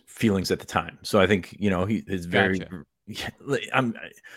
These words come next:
Speaker 1: I'm not trying to code this, like, but I'm
Speaker 2: <laughs>
Speaker 1: trying to say it in a way that's, like, not, uh, not hammer, meat, nail either. So I apologize for me stumbling over this, but, uh,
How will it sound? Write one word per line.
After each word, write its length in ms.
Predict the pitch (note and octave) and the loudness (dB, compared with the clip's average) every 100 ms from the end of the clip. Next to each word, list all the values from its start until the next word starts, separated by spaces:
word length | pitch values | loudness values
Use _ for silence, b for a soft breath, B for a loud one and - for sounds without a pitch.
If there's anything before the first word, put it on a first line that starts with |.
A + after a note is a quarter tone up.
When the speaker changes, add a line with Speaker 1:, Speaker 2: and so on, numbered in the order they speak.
| B B | B B
Speaker 1:
I'm 100 | D3 | 4
not 140 | A3+ | 6
trying 160 | - E3 | 8 6
to 80 | A2+ | 6
code 320 | - G#2+ B2 | 6 6 6
this, 420 | E3 F#3+ - - | 4 2 -2 2
like, 300 | A2 G#2 G#2 | 6 6 4
but 100 | F#3 | 2
I'm 140 | F3 G2 | 4 4
Speaker 2:
<laughs> 100 | C3 | 4
Speaker 1:
trying 200 | B2+ A2+ | 4 4
to 180 | A2+ G2+ | 0 0
say 280 | - A2+ | 4 4
it 60 | A2 | 4
in 60 | G#2 | 0
a 60 | |
way 180 | G2 F#2+ | 0 0
that's, 220 | F2 - | 0 -2
like, 180 | F#2 E2+ | -4 -4
not, 300 | F#2+ F2+ F2 - | -4 -4 -4 -8
uh, 300 | F#2+ D#2+ E2 | -6 -4 -4
not 280 | E2+ F#2 - - _ _ - | -2 -2 -2 -12 _ _ 0
hammer, 280 | A2 F#2+ | 2 4
meat, 200 | F2+ F2 | 0 -6
nail 300 | E2+ F2 D#2 D#2+ | -6 -8 -8 -12
either. 220 | E2 D2 | -12 -8
So 280 | - E2 - B B - | -4 -4 -6 B B 2
I 80 | |
apologize 500 | F#2 - G2 F#2 F2 | 4 6 4 4 2
for 160 | - F#2+ | -2 -6
me 180 | F2 E2+ | -6 -6
stumbling 440 | - F2 D#2 C#2+ | -4 -4 -4 -8
over 140 | C#2+ D2+ | -10 -12
this, 180 | E2 - | -14 -8
but, 240 | E2 - | -8 -4
uh, 140 | E2+ | -4